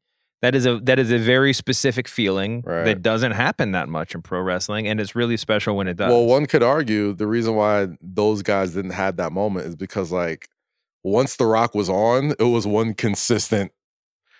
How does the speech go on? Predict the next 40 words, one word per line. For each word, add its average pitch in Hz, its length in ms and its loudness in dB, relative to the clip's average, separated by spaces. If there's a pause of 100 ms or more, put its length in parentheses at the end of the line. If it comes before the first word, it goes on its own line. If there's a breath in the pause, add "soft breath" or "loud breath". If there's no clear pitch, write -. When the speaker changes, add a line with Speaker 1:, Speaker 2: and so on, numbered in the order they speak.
(280)
Speaker 2:
summer 101 760 0
of 95 160 -2
<laughs> - 160 -2
Punk 190 380 4
in 196 140 6
his 175 240 2
career. 123 500 2
Like, 107 340 -2
he - 160 -2
Speaker 1:
Yeah. 143 160 10
Speaker 2:
was 151 140 8
never 156 260 8
not 135 280 6
popping 113 380 6
after 98 300 -2
that. 87 260 -4 (280)
Same 147 280 6
thing 135 180 4
with 127 320 0
John 123 320 4
Cena. 101 460 2
Like, 107 380 0 (280 soft breath)
he 156 160 4
never 139 400 4
didn't 110 480 0
get 123 160 4
a 113 80 4
reaction 107 600 2 (120)
once 101 220 -4
he 110 60 -2
became 101 680 -4 (300)
that 98 300 2
dude. 95 460 -2 (160)
You 101 160 -4
know, 98 220 2
he 107 120 0
was 117 180 0
never 117 260 2
not. 104 360 2
Speaker 1:
Well, 123 360 4